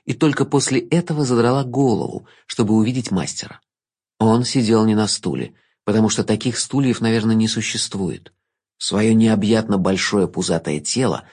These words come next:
в широченном кафтане мастер загадок водрузил на гору монет, но совсем не таких, как привыкла видеть Алекс.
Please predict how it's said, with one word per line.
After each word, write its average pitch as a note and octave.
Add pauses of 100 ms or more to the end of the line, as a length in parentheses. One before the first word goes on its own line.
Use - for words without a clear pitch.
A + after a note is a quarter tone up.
(160)
в -
широченном G2+
кафтане - (280)
мастер A2+
загадок A2
водрузил A#2
на A2
гору A#2
монет, A2 (420)
но A2+
совсем D3
не C#3
таких, C#3 (440)
как F#2+
привыкла G2
видеть F#2+
Алекс. -